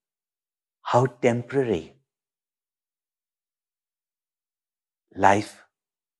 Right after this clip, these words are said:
things are, including this body. Keep constantly reflecting on it. And one should not become sad.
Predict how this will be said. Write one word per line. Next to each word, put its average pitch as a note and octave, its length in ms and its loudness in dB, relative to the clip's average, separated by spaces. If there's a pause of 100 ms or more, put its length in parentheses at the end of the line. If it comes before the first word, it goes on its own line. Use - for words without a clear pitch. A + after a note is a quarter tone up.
(400)
things G#2+ 400 0 (320)
are, F2 260 0 (1120)
including A2 800 2 (300)
this B2 420 0 (300)
body. E2 420 0 (1000)
Keep - 280 -4
constantly - 1000 -2 (380)
reflecting A#2 1040 2 (460)
on F#2 160 -2
it. - 240 -14 (1000)
And F3 300 4 (920)
one E3+ 160 2
should E3+ 200 2
not E3+ 300 6
become E3+ 420 2 (120)
sad. C3+ 640 2